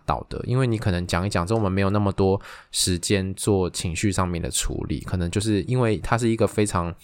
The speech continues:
问题解决导向，我们还是要去处理跟解决问题。所以有一些东西是在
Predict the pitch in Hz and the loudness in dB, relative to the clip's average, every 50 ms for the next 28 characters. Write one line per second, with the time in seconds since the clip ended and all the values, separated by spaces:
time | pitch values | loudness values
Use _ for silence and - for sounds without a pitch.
0 | - - - - - - _ - 135 120 - - 95 92 - 92 80 87 87 - | -20 -20 -20 -20 -20 -10 _ 0 2 2 4 2 2 2 2 0 2 2 0 2
1 | 87 80 78 90 113 104 95 87 85 85 92 98 101 - - 101 92 - - - | 4 2 2 4 2 2 2 2 0 0 2 2 0 2 0 0 0 -2 -6 -6
2 | - - - 98 98 104 98 90 101 95 95 92 87 78 - - 69 78 95 92 | 0 2 2 4 4 4 2 2 2 0 0 0 -2 -4 -4 -4 -4 -2 -2 -2
3 | 78 73 - - - - 62 - 104 - - - - - - - - - - 104 | -2 -4 -6 -8 -8 -8 -8 -12 -14 -14 -16 -20 -20 -20 -18 -14 -8 -2 2 2
4 | 104 110 104 98 92 87 - - - - - - - - 104 98 101 107 143 131 | 4 4 4 2 2 0 -2 -8 -20 -20 -20 -16 -6 0 2 2 4 4 4 4
5 | - 131 123 120 127 127 123 135 139 127 123 120 113 107 - - - - - _ | 4 4 2 4 2 2 2 2 2 4 4 4 2 0 -2 -8 -20 -20 -20 _
6 | _ _ - - 139 131 120 | _ _ 0 2 2 2 2